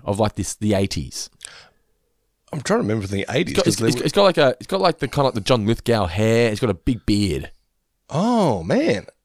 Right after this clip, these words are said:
Speaker 2: That's a really good question. I mean,
Speaker 1: I'm gonna Google it now because he has, like,
Speaker 2: I'm
Speaker 1: a
Speaker 2: thinking,
Speaker 1: blooper
Speaker 2: I'm
Speaker 1: reel.
Speaker 2: thinking of Don Burke 'cause that's who Don Burke kinda looked
Speaker 1: Yeah,
Speaker 2: like.
Speaker 1: he has, has a really dirty mouth, though. It's worth checking out. Hang on. Australian
Speaker 2: So did Don Burke, apparently. But,
Speaker 1: famous,
Speaker 2: uh,
Speaker 1: yeah.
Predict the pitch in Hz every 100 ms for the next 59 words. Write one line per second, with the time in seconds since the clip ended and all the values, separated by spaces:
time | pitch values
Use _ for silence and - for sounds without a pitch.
0 | _ 240 - 98 80 92 95 113 - 311
1 | - 98 90 190 220 131 135 120 92 110
2 | 92 82 117 139 160 127 190 185 120 -
3 | - 170 110 113 127 104 185 135 104 156
4 | - 95 104 98 85 233 - 69 - 123
5 | 113 - 135 131 135 117 110 98 85 104
6 | 107 95 98 87 85 85 - 80 110 117
7 | - - 95 90 82 101 92 98 - 92
8 | - 147 180 180 165 147 135 113 104 117
9 | 98 135 - - 117 107 85 113 113 113
10 | 110 110 117 95 -